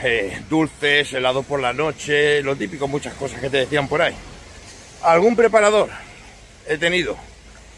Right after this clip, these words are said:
que sí lo ha hecho, que el día anterior, incluso tarta de queso, helado, para cenar hamburguesas con papas fritas, ¿vale? Eso lo he hecho yo. Y lo normal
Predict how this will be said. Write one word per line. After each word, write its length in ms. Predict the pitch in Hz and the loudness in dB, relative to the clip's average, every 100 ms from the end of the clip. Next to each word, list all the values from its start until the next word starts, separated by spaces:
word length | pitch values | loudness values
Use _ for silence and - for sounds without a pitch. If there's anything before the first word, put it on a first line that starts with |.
| - - - - - - | -20 -20 -20 -20 -20 -14
que 120 | 127 113 | -12 -10
sí 260 | - 156 | -4 0
lo 160 | 151 143 | 4 4
ha 120 | 156 | 4
hecho, 340 | 175 - 180 165 - | 2 -2 -6 -6 -10
que 120 | 120 | -10
el 80 | 113 | -6
día 160 | 135 | -2
anterior, 500 | 139 139 135 147 165 - - - | -2 -2 -4 -2 -2 -4 -14 -16
incluso 380 | 120 117 120 117 | -18 -16 -12 -6
tarta 380 | 131 127 147 135 | -4 -4 -2 -2
de 120 | 123 | -4
queso, 500 | - 156 - 165 160 | -4 -4 -2 -2 -2
helado, 520 | 131 139 147 160 165 - - - | 2 0 2 0 -2 -6 -18 -10
para 180 | 131 131 | -2 -2
cenar 300 | 139 143 147 | -2 0 0
hamburguesas 520 | 143 131 131 156 147 | 0 0 -2 -2 -4
con 160 | - 123 | -6 -4
papas 280 | 147 139 110 | -2 -2 -4
fritas, 540 | 143 156 185 196 190 - - - - - - | -4 -4 0 -2 -2 -10 -14 -16 -16 -18 -2
¿vale? 320 | 127 170 180 - | 0 0 -2 -8
Eso 160 | - 120 | -8 -4
lo 100 | 120 | -4
he 40 | |
hecho 160 | 120 123 | -4 -4
yo. 200 | 123 175 - - - - - - - - - - | -4 -4 -10 -20 -20 -20 -20 -20 -20 -20 -18 0
Y 840 | 156 143 139 131 131 131 120 110 - - 113 117 | 4 4 4 4 2 2 0 -4 -10 -14 -16 -4
lo 120 | 127 | -2
normal 540 | 123 123 147 165 165 | 0 0 2 2 2